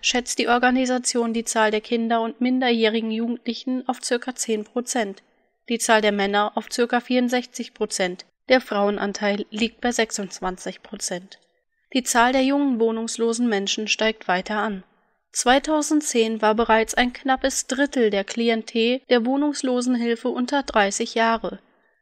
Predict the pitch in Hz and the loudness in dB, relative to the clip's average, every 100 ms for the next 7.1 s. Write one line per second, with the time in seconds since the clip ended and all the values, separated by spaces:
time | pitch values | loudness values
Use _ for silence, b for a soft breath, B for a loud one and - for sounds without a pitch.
0 | _ - 196 196 - 220 - 226 - 226 | _ -6 -2 -2 -2 -4 -4 -6 -2 -2
1 | 220 233 220 226 240 - 269 240 - 190 | 0 -2 -2 -2 -2 0 0 0 -2 -4
2 | - 190 - - _ _ _ _ _ 233 | -6 -14 -14 -20 _ _ _ _ _ -2
3 | 233 269 269 294 277 277 285 - 214 202 | 2 2 2 2 2 2 -2 -2 -6 -6
4 | 196 190 190 202 208 220 226 220 220 233 | -6 -4 -2 0 0 0 -2 0 2 2
5 | 247 240 - 214 226 240 254 254 262 - | 0 -2 2 2 0 -2 0 2 0 -4
6 | 240 269 - 269 247 208 220 254 233 185 | -4 -4 -2 0 2 2 2 2 2 2
7 | - | -4